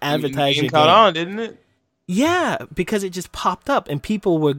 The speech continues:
Speaker 2: I was on, I went to YouTube to look at it. People went to see how shit the game is 'cause it wasn't advertised.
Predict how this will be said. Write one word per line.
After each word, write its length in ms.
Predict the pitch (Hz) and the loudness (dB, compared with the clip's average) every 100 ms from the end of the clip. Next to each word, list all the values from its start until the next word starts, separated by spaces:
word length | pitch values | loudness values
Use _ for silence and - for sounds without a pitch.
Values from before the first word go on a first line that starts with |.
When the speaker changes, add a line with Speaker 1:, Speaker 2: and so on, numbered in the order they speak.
| - | -4
Speaker 2:
I 180 | - 254 | -2 0
was 220 | 302 294 | 0 -2
on, 260 | 262 254 240 - | -2 -2 -4 -4
I 180 | 202 | 0
went 320 | 208 180 170 190 | 0 0 -6 -6
to 60 | 214 | -6
YouTube 400 | 226 - 160 165 | -6 -4 -4 -4
to 80 | 165 | -6
look 180 | 156 | -6
at 160 | 135 120 | -6 -8
it. 100 | 147 - - _ | -8 -16 -20 _
People 320 | 277 277 226 | -4 0 0
went 320 | 185 220 - | 2 0 -4
to 100 | - | -6
see 420 | 226 - 208 190 185 | -4 -4 -2 -4 -4
how 260 | - 151 | -2 -2
shit 380 | 127 - 330 - | -2 -2 -2 -4
the 60 | 156 | -6
game 320 | 131 113 95 | -4 -4 -6
is 320 | 98 127 - _ | -8 -10 -14 _
'cause 140 | 185 | -4
it 100 | 175 | -2
wasn't 280 | 170 170 175 | -2 -2 -2
advertised. 760 | 208 247 175 - 90 82 - - | -2 -2 -4 -6 -10 -12 -20 -20